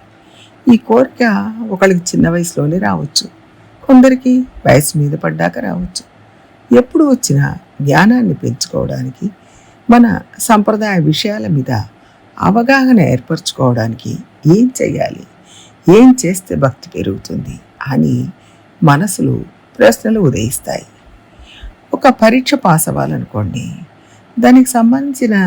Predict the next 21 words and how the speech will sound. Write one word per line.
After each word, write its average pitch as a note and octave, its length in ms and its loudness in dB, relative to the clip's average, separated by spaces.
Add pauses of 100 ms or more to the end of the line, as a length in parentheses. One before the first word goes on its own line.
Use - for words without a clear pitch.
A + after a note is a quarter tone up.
(180)
సిలబస్ని A#3 640 -2 (200)
బాగా C#3+ 280 0
చదవాలి. - 540 -14 (880)
ఓ C#4 80 2
పరుగు A3 320 4
పందెంలో G3 460 0
పాల్గొనాలి - 680 -6 (440)
అంటే G#3 280 -2 (180)
బాగా D3 400 -2
ప్రాక్టీస్ D3+ 520 -8
చేయాలి. - 480 0 (880)
అలాగే C3+ 440 0 (600)
ఏ B3 120 6 (140)
పని A#3 260 2
చేయాలన్నా F#3+ 640 0 (240)
ఒక G#3+ 200 -4
పద్ధతి B3+ 500 2
ఉంటుంది, B2+ 440 -2 (320)
దాన్ని A#3+ 300 2
ఆచరించాలి. - 800 -6 (800)
మన G3+ 180 6